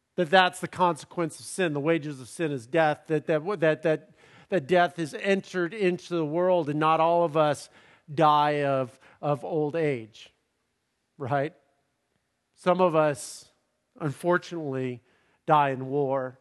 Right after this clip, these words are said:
die in car accidents, die at the hands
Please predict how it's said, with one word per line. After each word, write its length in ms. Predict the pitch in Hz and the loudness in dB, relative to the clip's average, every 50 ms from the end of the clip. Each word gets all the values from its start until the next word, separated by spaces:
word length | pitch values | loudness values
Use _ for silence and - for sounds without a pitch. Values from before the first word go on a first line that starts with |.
| _ _ | _ _
die 280 | - 147 139 135 131 135 | 2 2 4 4 2 0
in 120 | 131 131 | -4 -6
car 320 | - - 135 135 135 131 | -10 -8 -6 -4 -4 -2
accidents, 920 | 127 123 123 - - - 143 135 117 127 120 120 - - - - - _ _ _ _ _ _ _ _ _ _ _ _ _ _ _ _ _ _ _ _ _ _ _ _ _ _ _ _ _ _ _ _ _ - | -2 -4 -4 -8 -12 -16 -16 -14 -14 -14 -14 -14 -18 -20 -20 -20 -20 _ _ _ _ _ _ _ _ _ _ _ _ _ _ _ _ _ _ _ _ _ _ _ _ _ _ _ _ _ _ _ _ _ -2
die 240 | 139 165 156 151 147 | 2 2 4 4 2
at 80 | 143 143 | 0 -2
the 100 | 139 139 | -6 -6
hands 1040 | 139 131 151 151 151 147 147 143 139 135 135 135 127 123 - - - - - _ | -6 -4 -4 -4 -2 -2 -4 -4 -4 -6 -6 -8 -10 -14 -16 -18 -18 -20 -20 _